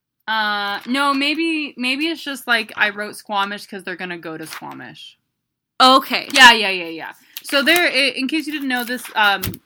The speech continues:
Speaker 1: the, the picture of the Dark Cabal with Mulder's dad is, uh, Squamish, B C. We have the Britannia Mine Museum.
Speaker 2: Yeah.
Speaker 1: And that's where they're gonna go.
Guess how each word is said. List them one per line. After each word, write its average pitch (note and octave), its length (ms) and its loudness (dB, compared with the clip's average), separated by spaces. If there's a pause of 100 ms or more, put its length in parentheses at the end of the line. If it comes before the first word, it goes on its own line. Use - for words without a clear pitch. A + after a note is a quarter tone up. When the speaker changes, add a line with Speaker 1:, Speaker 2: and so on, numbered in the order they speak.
(140)
Speaker 1:
the, A3 320 -6
the G3 200 -10 (160)
picture C#4 440 -4
of G3+ 200 -6
the G3+ 80 -8
Dark F#3+ 240 -4
Cabal F3 640 -8
with F3 340 -10 (320)
Mulder's F#3 380 -10
dad E3+ 420 2
is, E3 480 -8
uh, D#3+ 540 -4
Squamish, G#3+ 500 -10
B G#3 100 -10
C. F#3+ 300 -8
We F#3 160 -10
have F3+ 140 -14
the E3+ 80 -8
Britannia E3+ 520 -10
Mine D#3+ 260 -10
Museum. D#4 340 -10 (200)
Speaker 2:
Yeah. G3+ 340 -6 (200)
Speaker 1:
And F3 480 -4
that's F3+ 220 -2
where F3+ 100 -12
they're E3 80 -10
gonna D#3+ 160 -12
go. - 220 -20